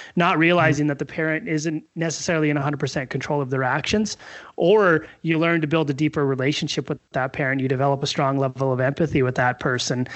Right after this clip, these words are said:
Speaker 1: and you're able to manage, and, and it creates a stronger you for the future. And I think more often than not, the child becomes frustrated and angry because
Speaker 2: Mm-hmm.
Speaker 1: creating empathy from a young age is a very difficult position to put someone in.
Speaker 2: Yeah.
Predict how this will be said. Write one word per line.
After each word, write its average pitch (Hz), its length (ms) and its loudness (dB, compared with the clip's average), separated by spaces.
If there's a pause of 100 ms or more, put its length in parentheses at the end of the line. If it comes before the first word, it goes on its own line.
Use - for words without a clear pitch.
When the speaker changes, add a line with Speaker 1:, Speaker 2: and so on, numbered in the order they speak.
(160)
Speaker 1:
and 147 180 4
you're 139 100 6
able 147 280 4
to 143 100 -2
manage, 135 500 0
and, 135 300 -2
and 143 100 2
it 147 60 -2
creates 151 300 4
a 139 40 0
stronger 147 320 4
you 135 180 4
for 143 140 0
the 123 100 2
future. 143 400 0
And 120 120 -2
I 127 80 -2
think - 200 2
more 185 160 6
often 156 280 2
than 127 160 0
not, 147 240 2
the 147 80 -8
child 147 420 0
becomes 135 340 -4
frustrated 135 680 -2
and 127 80 -4
angry 143 580 2 (400)
because 160 300 2
Speaker 2:
Mm-hmm. 135 320 0
Speaker 1:
creating 170 300 4
empathy 151 420 -2
from 147 200 -4
a 143 40 0
young 135 240 -2
age 147 180 0
is 135 100 -2
a - 20 -6
very 135 180 0
difficult 131 460 -4
position 139 380 0
to 123 40 -4
put 131 180 -4
someone 117 380 -4
in. 110 220 -6 (580)
Speaker 2:
Yeah. 143 220 0